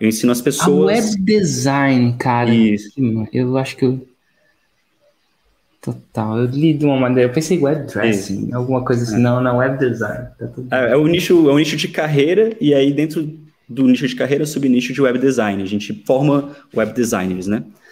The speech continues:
Speaker 2: E que legal. Bom, e como é que você encontrou seu expert?
Speaker 1: Isso.
Speaker 2: Oh.
Speaker 1: É, no, no ano de dois mil e dezoito, eu ainda tava tentando aplicar alguns conceitos do Fórmula, é, pra essa minha empresa de produtos físicos,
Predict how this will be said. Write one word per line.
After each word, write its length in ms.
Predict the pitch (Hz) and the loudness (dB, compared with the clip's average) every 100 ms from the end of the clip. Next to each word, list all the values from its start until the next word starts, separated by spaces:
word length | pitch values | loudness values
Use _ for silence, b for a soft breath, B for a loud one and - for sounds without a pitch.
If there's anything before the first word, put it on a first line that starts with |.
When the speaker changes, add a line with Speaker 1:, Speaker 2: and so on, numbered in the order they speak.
| B | B
Speaker 2:
E 60 | 143 | -4
que 160 | 208 | 0
legal. 460 | 226 165 - 107 120 | 2 2 0 -4 -2
Bom, 320 | 139 117 - | 0 0 -2
e 60 | 143 | -4
como 160 | 156 180 | 0 0
é 40 | |
que 60 | - | 0
você 80 | |
encontrou 300 | 156 143 135 | 0 -2 -4
seu 140 | 120 117 | -4 -4
expert? 380 | 113 - - - - - _ _ _ _ _ | -4 -10 -12 -14 -20 -20 _ _ _ _ _
Speaker 1:
Isso. 400 | 131 127 113 143 | 0 0 2 -2
Speaker 2:
Oh. 60 | 123 | -2
Speaker 1:
É, 260 | 120 131 - | -2 -4 0
no, 160 | 147 147 143 | 0 0 0
no 100 | 170 | 2
ano 160 | 196 | 2
de 80 | 180 | 0
dois 160 | 147 135 | 0 2
mil 80 | |
e 20 | 131 | 2
dezoito, 640 | 123 110 143 160 - 117 | 0 2 2 2 0 0
eu 100 | 113 | 2
ainda 220 | 127 139 139 | 2 2 0
tava 580 | 147 165 190 196 202 B B - | -2 -2 0 0 0 B B -2
tentando 420 | 135 135 135 143 | 0 2 2 2
aplicar 440 | 131 127 - 120 | 2 -2 0 -2
alguns 420 | 120 120 117 135 | 0 0 0 -2
conceitos 500 | - 127 - 123 120 | 0 -2 0 -2 -2
do 80 | 113 | -8
Fórmula, 680 | 107 117 120 135 147 143 143 143 B B - | -4 0 2 2 2 0 0 -6 B B -4
é, 320 | 98 95 95 | 0 0 0
pra 200 | 113 117 | 0 -2
essa 220 | 120 127 | -2 2
minha 160 | 117 120 | 2 2
empresa 260 | 117 113 | 0 0
de 80 | 113 | -2
produtos 400 | - 110 110 - | -2 -2 -2 -6
físicos, 500 | - 113 123 143 - | -2 0 0 -4 -12